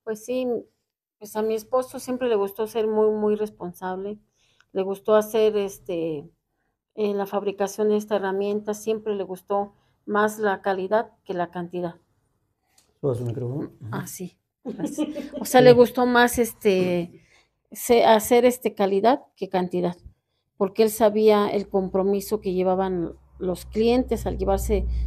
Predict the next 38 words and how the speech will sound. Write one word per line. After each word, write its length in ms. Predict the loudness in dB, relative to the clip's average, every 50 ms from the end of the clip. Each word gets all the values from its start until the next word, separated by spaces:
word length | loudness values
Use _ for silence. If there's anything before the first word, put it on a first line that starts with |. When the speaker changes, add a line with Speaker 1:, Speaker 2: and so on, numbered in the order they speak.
| -2 -2
Speaker 1:
esta 220 | -2 -2 2 2
herramienta, 640 | 2 4 4 4 4 4 4 4 2 2 0 0 0 -4 -16 _ _ _ _ -14
porque 220 | -12 -6 -6 -6
sabía 600 | -2 2 2 2 4 6 6 6 8 6 6 2 0 -6 -6
lo 340 | -4 -2 0 0 0 -2 -2
que 120 | -6 -8
s-, 340 | -8 -8 -10 -14 -16 -18 _ _ _ _
iba 800 | 0 2 6 6 6 6 4 2 0 -2 -4 -6 -10 -12 -12 -8
a 80 | -8 -6
llevar, 400 | -2 -2 0 0 0 0 0 -2
el 100 | -4 -6
compromiso 480 | -8 -12 -8 -6 -6 -6 -4 -2 0
de 140 | 2 2 2
ellos. 340 | 2 2 0 -4 -6 -8 _ _ _ _ _ _ _ _ _ _ _
Entonces, 380 | -2 -2 0 0 0 -2 0 2
él 160 | 2 2 0
siempre 400 | 0 0 0 0 2 2 4 4
decía: 280 | 4 4 4 2 0 2
"No, 100 | 4 4
a 60 | 4
mí 120 | 4 4
me 120 | 4 4 2
gusta 280 | 0 -2 -2 0 0
hacer 280 | 0 0 2 0 0 0 -2 -10 -20 -20 -20 -20 -14 -4 2
calidad, 520 | 2 4 4 4 2 2 2 0 0 -10 -20 -18 -8
no 200 | -2 0 0 0 2
cantidad, 480 | 0 0 0 -2 -4 -4 -4 -6 -6 _ _ _ _ _ _ _ _ -6
porque 260 | -4 0 4 6 6
yo 160 | 6 4 4
quiero 300 | 4 4 4 4 2 0
que 520 | -4 -6 -4 -2 -2 -2 -2 -4 -4 -6 -2
lleven 320 | 2 4 6 6 6 6 4
un 360 | 2 2 2 0 -2 -2 4
buen 240 | 4 6 6 4 2
trabajo, 420 | 2 4 4 4 4 4 2 2
un 200 | 2 2 0 -2
buen 160 | -2 -4 -4
filo, 400 | -4 -4 -4 0 2 2 2 2